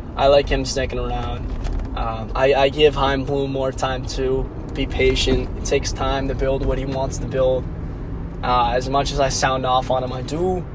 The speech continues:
still somewhat believe in him. I have hope. Uh, what I don't have hope in is John Henry, the owner for the Boston Red Sox, who still does not like to spend. Uh, it's, uh, you know, it's not your traditional ownership group, but I think they should. They, we're in Boston. We're a big market.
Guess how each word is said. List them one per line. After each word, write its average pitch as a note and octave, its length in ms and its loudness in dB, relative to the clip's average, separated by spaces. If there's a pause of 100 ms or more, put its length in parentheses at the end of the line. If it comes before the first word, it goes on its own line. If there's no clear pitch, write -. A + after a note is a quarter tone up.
(160)
still F3 580 8
somewhat D#3+ 420 2
believe D3 300 -2
in C#3 80 0
him. - 800 -6
I B2 100 -4
have C#3 220 2
hope. C3+ 280 4 (460)
Uh, B2 240 -2
what C3 160 6
I D#3 100 12
don't F3+ 220 8
have F3+ 120 4
hope E3+ 260 8
in E3 120 6
is D3+ 120 2
John D3+ 240 6
Henry, C3 540 -4
the B2+ 160 -6
owner B2+ 280 -4
for B2 160 -6
the B2 60 -8
Boston B2 340 -6
Red B2 180 -8
Sox, A#2+ 280 -8
who B2 80 -8
still F#3+ 420 6
does E3 160 0
not E3+ 160 8
like E3+ 180 4
to - 60 -6
spend. D3+ 580 4 (840)
Uh, C3 480 4
it's, C#3+ 240 -4
uh, C#3 60 -4
you C3+ 200 -4
know, C#3 200 4
it's - 1000 -6
not D#3 180 4
your D#3+ 140 4
traditional D3+ 420 0
ownership C3+ 420 -2
group, C#3 200 -2
but B2+ 80 -4
I B2+ 80 2
think C#3+ 300 -2
they C3+ 160 -2
should. C#3 420 2
They, C3 400 -4
we're D#3 220 2
in F#3+ 100 0
Boston. D3+ 400 8
We're C3+ 100 -2
a C#3+ 40 0
big D#3 200 2
market. C#3+ 440 0